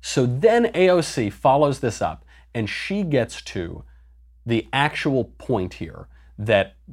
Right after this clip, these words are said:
dissolves, I think, the transgender ideology. And she says,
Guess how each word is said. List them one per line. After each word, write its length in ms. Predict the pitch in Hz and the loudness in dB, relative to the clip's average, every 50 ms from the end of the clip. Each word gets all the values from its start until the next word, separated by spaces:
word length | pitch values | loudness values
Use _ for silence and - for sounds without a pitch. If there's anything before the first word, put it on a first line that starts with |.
| - - - 117 117 | -20 -16 -16 -12 -4
dissolves, 680 | - 135 113 101 117 113 110 110 107 101 98 92 - - | -2 -2 -2 2 2 4 6 6 6 4 4 0 -2 -6
I 100 | 95 87 | -6 -6
think, 320 | 90 - - 78 90 - | -6 -8 -10 -12 -12 -12
the 80 | - 95 | -14 -14
transgender 800 | - - - 92 92 87 90 90 - - 95 90 87 85 82 - | -12 -10 -8 -8 -8 -8 -10 -12 -12 -12 -10 -10 -10 -10 -12 -12
ideology. 720 | - 90 90 87 85 90 87 87 87 92 - - - - - - - - - - - - | -12 -12 -12 -12 -12 -12 -14 -14 -14 -14 -16 -18 -18 -20 -20 -20 -20 -20 -20 -18 -12 -8
And 240 | 101 101 98 - - | -6 -6 -6 -8 -12
she 280 | - - - - 180 185 | -14 -10 -6 -6 -4 -4
says, 480 | - - 107 78 71 82 - - - | -4 -4 -4 -6 -6 -10 -16 -18 -20